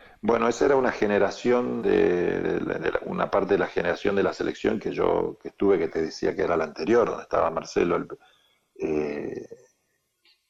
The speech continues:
donde estaba Jorge Raca, Cristian Aragona, eh, grandes jugadores, Juan Espil. O sea, teníamos, era una generación muy buena,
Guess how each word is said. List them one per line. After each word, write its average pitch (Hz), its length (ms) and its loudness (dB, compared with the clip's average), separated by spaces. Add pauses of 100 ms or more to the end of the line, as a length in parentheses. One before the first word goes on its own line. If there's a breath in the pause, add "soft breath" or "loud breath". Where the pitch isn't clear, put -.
(240)
donde 87 240 -4
estaba 82 280 2
Jorge - 260 -2
Raca, 87 640 0 (100)
Cristian - 380 -8
Aragona, 85 720 -2 (360)
eh, 87 320 -10 (1080 loud breath)
grandes 87 440 -2
jugadores, - 320 2
Juan - 180 -4
Espil. - 540 -4
O - 280 -20
sea, - 120 -2
teníamos, 92 540 -2
era 90 120 0
una 92 140 -2
generación 90 580 -4
muy 92 140 -2
buena, 95 460 0